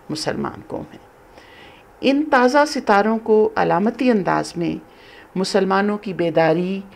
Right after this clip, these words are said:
नूर की लहरें और तकदीर के सितारों का अक्स करार दिया है, जो यकीनन आगे चलकर एक नई दास्तान रकम करने का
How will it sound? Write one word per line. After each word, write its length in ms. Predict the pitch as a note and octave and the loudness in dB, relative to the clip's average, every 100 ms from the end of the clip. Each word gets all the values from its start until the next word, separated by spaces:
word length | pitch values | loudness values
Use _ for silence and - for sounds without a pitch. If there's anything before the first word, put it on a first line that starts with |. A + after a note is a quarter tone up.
| - - - | -20 -18 -8
नूर 360 | E3+ G#3 B3+ D#4 | -2 2 2 0
की 200 | B3 A#3 | -2 0
लहरें 600 | G#3+ G3+ G#3 G#3 G#3 G#3+ - - - - _ - _ _ - - | 2 0 0 0 -2 -6 -16 -20 -20 -20 _ -20 _ _ -20 -2
और 460 | F#3+ G3 G3+ A3 - - | 4 6 6 4 -6 -8
तकदीर 440 | F3+ E3+ G#3+ C4+ | -6 -2 -2 -2
के 180 | C4+ G3+ | 0 -2
सितारों 500 | - E3 - D#3+ D3+ | -2 -6 -2 0 -2
का 260 | D3 F#3+ E4 - - - - | -2 -2 -4 -6 -20 -6 -4
अक्स 280 | - - | -2 -6
करार 320 | - - - - - | -6 -8 -8 -18 -10
दिया 200 | A2+ B2+ | -8 -8
है, 160 | - - _ - - - - - D#3+ | -12 -20 _ -20 -20 -20 -20 -12 -4
जो 140 | F#3 | -2
यकीनन 680 | E3+ E3 - C#3+ D#3+ A3+ A3 | -2 -4 -6 -6 -2 0 -2
आगे 240 | D3 D3 C#3 | -6 -8 -10
चलकर 520 | - A2+ - F3 A#3+ - - - | -14 -14 -6 -6 -6 -12 -20 -10
एक 180 | E3 D#3 | -8 -6
नई 420 | E3 G3 A#3+ C4 | -4 0 2 2
दास्तान 680 | G#3+ D#3 D3+ - D3 C#3+ C3+ | 0 -2 -4 -8 -8 -6 -6
रकम 280 | C#3 - D3+ | -8 -10 -14
करने 320 | - B2+ B2 | -12 -10 -10
का 240 | B2+ G#3 | -4 -2